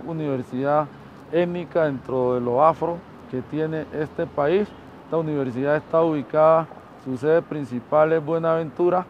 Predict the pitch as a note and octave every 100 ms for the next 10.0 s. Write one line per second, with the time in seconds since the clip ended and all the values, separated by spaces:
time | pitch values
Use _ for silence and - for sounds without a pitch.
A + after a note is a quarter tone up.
0 | - - - - C3+ C3 B2+ D3 D#3 D#3
1 | D#3+ D#3+ D3+ - - - - C#3+ D#3 -
2 | E3 E3 D3+ - - - - - - D#3+
3 | E3+ - D#3+ C#3+ E3+ F3 E3 - C3 C#3+
4 | D3+ D#3 D3 - - - - C#3 C#3 C3+
5 | A#2+ B2+ C#3+ D#3 E3 E3 E3 D#3 - -
6 | E3+ - - F#3 F#3+ - - - - -
7 | C3+ C3 D3+ E3+ - E3+ E3 - F#3 F#3
8 | F3 F#3 F#3 - - - - - - G#3
9 | G3 D#3 - D3 D3 D#3 D3+ D#3+ D#3+ D#3+